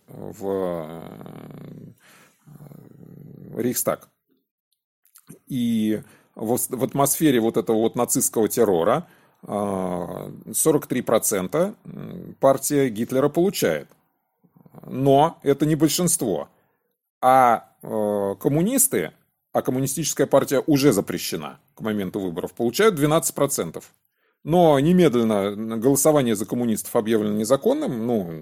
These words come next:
они же под запретом, и все мандаты просто-напросто, э, вот, которые должны были получить коммунисты, их отдают нацистам. И ура, у, наконец-то у Гитлера, э, большинство в Рейхстаге.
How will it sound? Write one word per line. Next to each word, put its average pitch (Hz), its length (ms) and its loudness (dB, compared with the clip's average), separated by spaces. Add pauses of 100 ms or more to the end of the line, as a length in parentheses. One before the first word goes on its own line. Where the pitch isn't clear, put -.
(280)
они 110 240 -2
же 90 80 -8
под 95 140 -6
запретом, 139 560 0 (420)
и 208 140 -2
все 233 200 2
мандаты 208 520 6
просто-напросто, 160 760 2
э, 101 640 4
вот, 98 260 -6
которые 120 340 0
должны 113 280 2
были 110 160 0
получить 117 380 -6
коммунисты, 170 460 -2
их 190 120 -2
отдают 120 420 2
нацистам. 85 560 -6 (600)
И 240 300 -2 (260)
ура, 170 320 4
у, 107 240 -8
наконец-то 123 580 0
у 101 80 0
Гитлера, 175 480 0 (400)
э, 107 220 4
большинство 127 720 0
в 131 80 -6
Рейхстаге. 80 520 -6